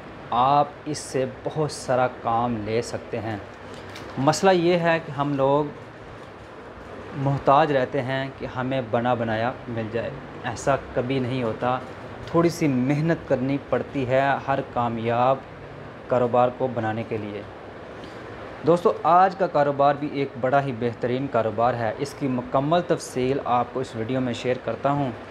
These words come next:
इसलिए वीडियो को आखिर तक लाजम देखा करें। इंशाल्लाह, हमारे जो चैनल पे ऊपर आइडियाज़ दिए जाते हैं, वो बहुत ही मुनफरद होते हैं और बहुत ही ज़बरदस्त होते हैं, बहुत ही मुनाफा बख्श होते हैं, जो कि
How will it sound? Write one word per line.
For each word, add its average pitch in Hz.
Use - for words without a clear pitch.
इसलिए 170
वीडियो 151
को 175
आखिर 143
तक 147
लाजम 127
देखा 123
करें। 147
इंशाल्लाह, 160
हमारे 139
जो 151
चैनल 131
पे 139
ऊपर 127
आइडियाज़ 123
दिए 120
जाते 110
हैं, 139
वो 143
बहुत 185
ही 165
मुनफरद 143
होते 120
हैं 139
और 135
बहुत 175
ही 156
ज़बरदस्त 127
होते 135
हैं, 139
बहुत 147
ही 139
मुनाफा 120
बख्श 123
होते 120
हैं, 131
जो 151
कि 170